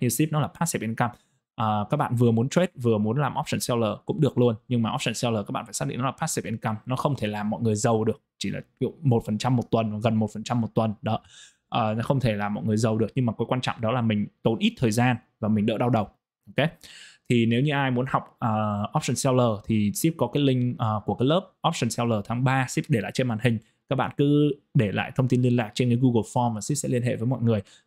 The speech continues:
Cái lớp tháng ba cũng có vẻ là nó bắt đầu, ờ, fill up rồi. Mỗi lớp chỉ có, nói chung là tầm, ờ, mười slot thôi.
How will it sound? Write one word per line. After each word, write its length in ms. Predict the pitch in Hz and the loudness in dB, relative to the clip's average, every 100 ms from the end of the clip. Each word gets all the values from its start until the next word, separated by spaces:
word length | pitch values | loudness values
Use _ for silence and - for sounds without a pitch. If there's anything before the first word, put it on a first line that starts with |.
| - | 2
Cái 60 | |
lớp 60 | 170 - | 2 0
tháng 160 | 120 | -2
ba 200 | 131 127 | 0 0
cũng 220 | 127 - | -2 -4
có 120 | - 123 | -2 -2
vẻ 200 | 143 101 | -2 -4
là 120 | 104 | -6
nó 120 | 113 | -6
bắt 160 | 143 - | -6 -2
đầu, 280 | 113 104 | 0 0
ờ, 140 | 92 101 | -2 -6
fill 300 | - 131 127 | 0 2 2
up 80 | 160 | 2
rồi. 140 | 123 - - | -2 -2 -2
Mỗi 120 | 107 | 0
lớp 100 | 151 | 0
chỉ 120 | - 190 | -2 -4
có, 400 | 110 101 120 143 | -2 -2 -2 -2
nói 80 | 117 | -2
chung 160 | 135 120 | -2 -2
là 180 | 107 - - | -4 -8 -18
tầm, 100 | 120 _ | -20 _
ờ, 100 | 101 | -2
mười 220 | 104 107 | 2 2
slot 300 | 104 135 147 | 2 0 -2
thôi. 120 | - | 0